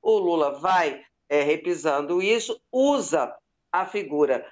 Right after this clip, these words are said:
do Michel Temer, porque supõe que o pragmatismo do M D B não fará com que tenha nenhum atrito do ponto de vista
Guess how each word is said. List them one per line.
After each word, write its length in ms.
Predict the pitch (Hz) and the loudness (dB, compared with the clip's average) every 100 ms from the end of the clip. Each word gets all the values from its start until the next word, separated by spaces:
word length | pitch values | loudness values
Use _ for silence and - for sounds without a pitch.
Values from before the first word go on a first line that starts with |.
| _ | _
do 200 | 175 240 | -2 0
Michel 420 | 214 175 - 185 190 | 2 0 0 -2 -2
Temer, 640 | 214 190 190 208 240 233 | -2 0 0 2 0 -2
porque 540 | 202 185 - 175 147 - | -4 -4 0 0 0 -4
supõe 520 | - 214 - 160 135 | -4 -4 -2 -2 -2
que 80 | 143 | -4
o 60 | 165 | -4
pragmatismo 1120 | 196 202 180 180 170 - 190 175 143 143 135 | -2 -2 -2 -6 -6 -6 -2 -2 -2 -6 -2
do 140 | 160 | 0
M 240 | 185 175 | 2 0
D 160 | 165 165 | 0 0
B 400 | - 160 135 - - - | 2 2 2 -2 -10 -6
não 180 | 185 196 | -4 -2
fará 460 | 196 180 170 147 135 | -2 0 2 0 -2
com 200 | 151 151 | -6 -4
que 140 | 170 | -4
tenha 360 | 170 160 147 160 | 0 0 2 0
nenhum 520 | 180 190 196 226 226 | 0 2 2 2 0
atrito 580 | 185 - 180 190 180 151 | -2 -4 -2 -2 -4 -8
do 100 | 143 | -6
ponto 360 | 143 139 139 | -2 -2 -4
de 120 | 147 | -10
vista 380 | 156 143 135 117 | -6 -6 -4 -6